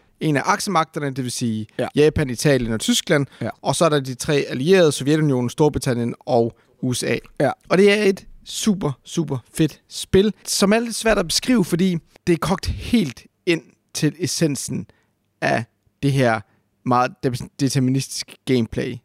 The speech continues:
Speaker 1: Fordi der er ikke en masse terninger, der er ikke en masse ressourcer. Hver spiller sidder bare med nogle skibe, som repræsenterer naval units,
Speaker 2: Ja.
Speaker 1: nogle kampvogne, som repræsenterer landtropper,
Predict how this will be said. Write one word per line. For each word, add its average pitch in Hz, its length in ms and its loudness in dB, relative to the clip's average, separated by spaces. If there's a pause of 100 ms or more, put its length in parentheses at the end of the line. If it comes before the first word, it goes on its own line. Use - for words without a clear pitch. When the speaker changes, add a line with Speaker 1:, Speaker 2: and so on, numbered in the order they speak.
(220)
Speaker 1:
Fordi - 160 -6
der 143 140 2
er 147 60 4
ikke 175 220 -2
en 165 60 -4
masse 160 320 -4
terninger, 135 540 0
der 120 120 -2
er 120 40 2
ikke 135 120 -2
en 143 60 -2
masse 135 300 -4 (300)
ressourcer. 127 580 -2 (420)
Hver 170 160 2
spiller 156 300 -2
sidder 147 240 0
bare 123 260 0
med 110 260 -4 (320)
nogle 107 240 -4 (100)
skibe, 214 520 0 (260)
som 117 260 -2
repræsenterer 113 720 -4
naval 160 460 2
units, 156 400 -6
Speaker 2:
Ja. 120 80 -4 (160)
Speaker 1:
nogle 110 300 -4
kampvogne, 175 540 0
som 135 300 -10 (520)
repræsenterer 113 640 -8 (260)
landtropper, 151 560 0